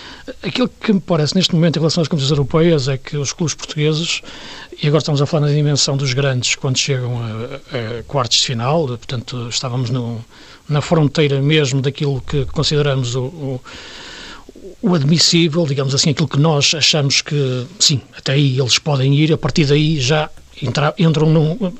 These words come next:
para lá daquilo que nós realisticamente, eh, podemos esperar. Mesmo que a Liga Europa seja uma coisa, como disseste bem, e até os adversários, eh, algo diferentes, em determinados contextos, dos da Liga dos Campeões.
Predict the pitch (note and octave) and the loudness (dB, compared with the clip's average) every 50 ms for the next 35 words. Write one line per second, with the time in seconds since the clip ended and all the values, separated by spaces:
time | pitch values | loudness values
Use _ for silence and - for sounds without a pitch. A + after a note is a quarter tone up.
0 | - B3+ - - - - D#3 D3+ D3+ D#3+ D#3+ E3 C3+ C#3+ C#3+ - - F3 D#3+ D3 | -14 -16 -14 -2 2 2 2 4 4 4 2 2 2 0 -2 0 0 2 2 2
1 | C#3+ - - E3 C#3+ C3 C#3 C#3+ C#3+ D3 - - - - - B2+ B2+ B2 B2 D#3 | 0 -2 -2 -2 0 2 2 2 2 2 2 0 0 -2 -2 -4 -4 -2 0 2
2 | C#3+ C#3+ C#3 C3+ - - - C#3 C3 C#3 C#3 C3+ - - - - - - - - | 2 2 2 2 0 0 0 0 2 2 2 2 0 -4 -10 -12 -14 -16 -16 -16
3 | - - - - B2+ - - C#3 D3+ C#3 C3 - - - - C3 G#2 G2+ - - | -16 -8 -6 -6 -4 -2 0 2 2 2 2 2 -2 -2 -4 -6 -8 -10 -12 -18
4 | - - - - - - - - C#3 B2+ B2+ C#3 C3 D#3 D#3+ C#3+ - - D#3 D3 | -20 -20 -18 -18 -16 -16 -6 -2 0 2 2 2 2 2 2 0 -2 -2 -2 0
5 | C3 B2 B2+ B2 A#2+ B2+ A#2+ C3 C#3 C3+ - C#3+ - - D3+ C#3 B2 C3 A#2 A2+ | 0 0 -2 -2 -4 -2 -2 -2 -2 -2 -2 -2 -2 -2 -2 -2 -2 -4 -4 -4
6 | - - D3 C3+ C#3 C#3+ - C#3 B2 - - C#3 B2+ - - A#2 B2 C#3 D#3+ E3+ | -4 -2 -2 -2 -2 -2 -2 -4 -2 -2 -4 -4 -4 -4 -2 -2 0 0 0 -2
7 | - - - - - - - A#2 A2 - A#2+ A#2+ C#3 B2+ B2+ B2+ - - D3+ D3+ | -4 -8 -16 -18 -14 -10 -8 -6 -6 -4 -2 -2 -2 -2 -2 -2 -2 0 0 0
8 | D#3 F3 D#3+ - - - - - - - - - - - C#3+ D3 C3+ C3 D3 A#2+ | 0 -2 -4 -6 -8 -12 -18 -20 -20 -20 -20 -18 -12 -8 -4 -2 0 0 0 0
9 | C3+ C3+ C#3+ - - D#3 E3 F#3 G3+ - - - - - - C3 A#2 A2 - - | 0 -2 -2 0 2 2 2 2 2 0 -4 -6 -8 -10 -12 -10 -10 -10 -8 -8
10 | A#2 B2 B2 A#2+ A2 - - D#3 C#3+ B2 - D3+ E3+ - - - - - - - | -6 -6 -6 -6 -6 -6 -4 -4 -4 -2 -2 -2 -4 -4 -6 -10 -12 -14 -14 -14
11 | - - - - - - - C3+ B2+ D3 D3 D3+ C#3+ D#3 D3 - - D#3 C3 A#2+ | -12 -12 -12 -12 -10 -6 -4 -2 0 0 0 2 0 0 0 0 0 -2 -2 -2
12 | - A#2 G2 G2 - - | -4 -6 -8 -8 -10 -12